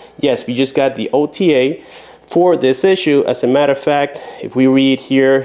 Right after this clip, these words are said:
where it says number one, it says optimize radiator fan control logic. Then it says, "Before the upgrade, the motorcycle should be powered on but not started. Please do not turn off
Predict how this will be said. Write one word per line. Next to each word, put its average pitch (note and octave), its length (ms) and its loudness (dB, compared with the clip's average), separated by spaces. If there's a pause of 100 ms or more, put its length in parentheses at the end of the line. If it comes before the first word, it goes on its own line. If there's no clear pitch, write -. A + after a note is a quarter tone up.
(160)
where G#2+ 120 0
it A2 40 0
says A#2+ 180 -2
number A#2 200 2
one, C3 340 2
it E3 120 -6
says A2+ 260 -2
optimize A#2+ 720 0
radiator A2+ 640 0
fan A2+ 480 0
control G2+ 480 -2
logic. B2 600 0 (480)
Then C3 160 2
it B2+ 80 -2
says, C3 200 0
"Before B2+ 360 0
the A#2+ 160 0
upgrade, D#3+ 580 0 (540)
the A2+ 80 -2
motorcycle C3+ 580 0
should B2+ 160 -6
be A#2+ 140 -2
powered A#2+ 640 -2 (120)
on D3+ 380 0 (300)
but A2 100 -2
not A2 240 0
started. E3 580 0 (240)
Please C#3 220 0
do - 100 -4
not A#2+ 280 0
turn A#2+ 320 0
off A#2 340 -2